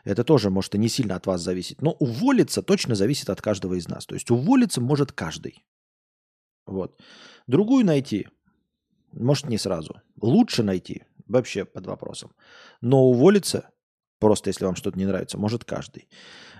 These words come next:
Эм, когда речь идёт о большой политике, об управлении государством, я бы тоже хотел, чтобы это было моим, ну, при-, при-, приня-, как это, принималось моё, э, мнение во внимание.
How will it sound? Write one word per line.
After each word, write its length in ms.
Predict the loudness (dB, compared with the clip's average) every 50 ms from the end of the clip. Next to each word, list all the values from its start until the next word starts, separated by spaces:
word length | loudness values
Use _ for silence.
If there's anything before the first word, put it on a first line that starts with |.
| -4
Эм, 840 | 0 2 4 6 6 6 4 4 2 2 0 -4 -6 -8 -10 -8 -4
когда 420 | -2 -2 0 2 4 4 6 6 6
речь 200 | 4 4 2 2 2
идёт 200 | 2 2 4 2
о 20 |
большой 320 | 2 2 2 2 2 0 2
политике, 520 | 2 0 0 -2 -4 -6 -8 -10 -10 -10 -12 _ _ _ _ _ _ _ _ _ _ 0
об 180 | 2 2 2 2
управлении 480 | 2 2 4 4 6 4 4 2 2
государством, 720 | 0 0 -2 -2 0 2 2 2 0 -2 -10 -14 -16 -16 _ _ _ _ _ _ _ _ _ _ _ _ _ _ _ _ -20 -20 -20 -20 -18 -12
я 200 | -6 0 2 2
бы 100 | 2 4
тоже 220 | 6 6 6 6 6
хотел, 280 | 4 4 4 6 4
чтобы 240 | 4 4 2 0 0
это 100 | 0 2
было 200 | 4 6 6 6
моим, 640 | 6 4 4 4 4 4 4 2 0 -2 -4 -4 -2 0
ну, 180 | 2 2 2
при-, 200 | 2 2 2 2
при-, 280 | 2 2 0 0 0 0
приня-, 720 | 0 0 2 2 2 2 2 2 2 0 0 0 -2 -2
как 200 | -2 -4 -4 -4
это, 140 | -4 -4 -4
принималось 500 | -2 -2 0 0 0 0 0 0 -2 0
моё, 340 | 0 2 4 4 4 2 0 -4 _ _ _ -20 _ _ _ _ _ _ _ -10 -4
э, 160 | -2 0 0
мнение 420 | 2 4 4 4 4 4 4 2 0
во 100 | 0 -2
внимание. 600 | 0 0 2 2 2 0 -2 -4 -8 -10 -12